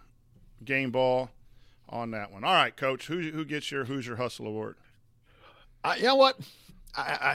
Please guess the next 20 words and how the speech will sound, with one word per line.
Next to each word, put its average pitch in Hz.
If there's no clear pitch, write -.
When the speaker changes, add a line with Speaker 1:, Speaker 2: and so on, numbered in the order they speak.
Speaker 2:
and 147
people 175
are 156
gonna 151
call 160
me 143
a 120
homer 143
here. 139
I'm 180
going 170
Trey 135
Galloway 107
'cause 113
I 151
thought 196
Trey, 147
I 185
thought 226
Trey 151